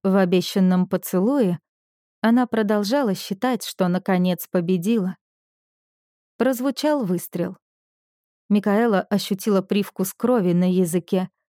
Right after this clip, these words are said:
Связь внутри ее неистово запульсировала и задребезжала, как провода электропередач.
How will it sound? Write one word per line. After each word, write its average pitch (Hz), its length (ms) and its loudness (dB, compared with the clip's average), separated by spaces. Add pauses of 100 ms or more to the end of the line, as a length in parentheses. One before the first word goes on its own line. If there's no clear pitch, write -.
(460)
Связь 214 420 -2
внутри 196 440 2
ее 190 400 2
неистово 214 520 2
запульсировала 196 1040 0 (200)
и 226 100 2
задребезжала, 226 920 0 (280)
как 196 300 -4
провода 202 540 2
электропередач. 202 960 0